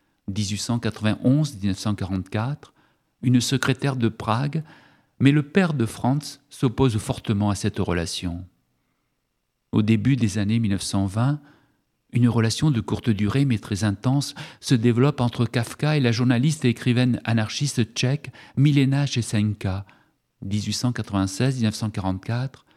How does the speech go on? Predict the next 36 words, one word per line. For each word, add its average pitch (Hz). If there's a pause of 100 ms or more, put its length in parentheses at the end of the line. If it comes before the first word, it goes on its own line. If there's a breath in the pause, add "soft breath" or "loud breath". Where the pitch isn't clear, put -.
(260 soft breath)
qui 110
décédera 107
au 101
camp 107
de 98
Ravensbrück 95
en 90
mille 87
neuf 90
cent 90
quarante-quatre. 90 (1400)
En 107
mille 117
neuf 113
cent 117
vingt-trois, 135 (640 loud breath)
il 120
part 139
pour 113
quelque 117
temps 120
à 113
Berlin, 101 (240 soft breath)
espérant 131
pouvoir 131
mieux 139
se 139
concentrer 120
sur 107
l'écriture, 95 (400)
loin 131
de 127
l'ingérence 110
de 107
sa 107
famille. 95